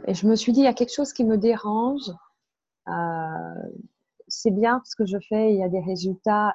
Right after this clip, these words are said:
Et ce que je fais, encore une fois, c'est, je minimise. Le jeu, il est minimisé parce que je suis dans ma trajectoire et je suis guidée. Donc, c'est,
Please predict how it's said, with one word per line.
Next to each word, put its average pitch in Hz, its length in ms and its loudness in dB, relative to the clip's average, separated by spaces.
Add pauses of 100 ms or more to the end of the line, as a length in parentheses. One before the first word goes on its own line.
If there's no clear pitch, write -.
Et - 40 -2
ce - 140 -8
que 226 80 2
je 208 140 0
fais, 240 180 4
encore 202 280 0
une 214 100 0
fois, 254 240 4
c'est, 165 320 -4 (640)
je 175 100 -2
minimise. 240 480 8
Le 196 160 0
jeu, 226 320 2
il 202 80 2
est 190 60 0
minimisé 233 640 6
parce - 200 -4
que 180 480 0 (920)
je 185 100 -12
suis 208 120 -6
dans 202 100 4
ma 208 120 2
trajectoire 214 460 0
et 233 40 2
je 196 100 0
suis 185 260 -2
guidée. 185 360 -2
Donc, 180 160 -6
c'est, - 240 -16